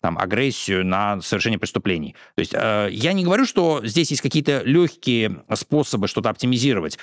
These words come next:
Это может быть даже сложнее, чем оптимизировать здоровье с помощью бигдаты. Но я говорю, что если уж мы всерьез говорим, что мы хотим, э, там, что-то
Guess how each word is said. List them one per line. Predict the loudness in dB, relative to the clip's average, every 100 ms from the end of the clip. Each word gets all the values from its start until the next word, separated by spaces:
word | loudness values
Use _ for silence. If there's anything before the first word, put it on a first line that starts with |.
| -8
Это | -4 0
может | 0 0
быть | 0
даже | -2 -2
сложнее, | -2 -2 0 0 0
чем | -2
оптимизировать | -2 -2 0 2 2 0
здоровье | 0 2 2 2 0 -2
с | -2
помощью | -2 -2 -2
бигдаты. | 0 0 -2 -6 -12 _ 0
Но | 2 4 2
я | 0 -2
говорю, | 0 0 0
что | 0
если | 2 2 2
уж | 2 2
мы | 0
всерьез | 0 0 2 2
говорим, | 0 0 0 -4
что | -2
мы | 0
хотим, | 0 -2 0 0 0
э, | 0 0 2 0 -2
там, | -4 -6 -10 -18 -10
что-то | -6 0 0 0 -2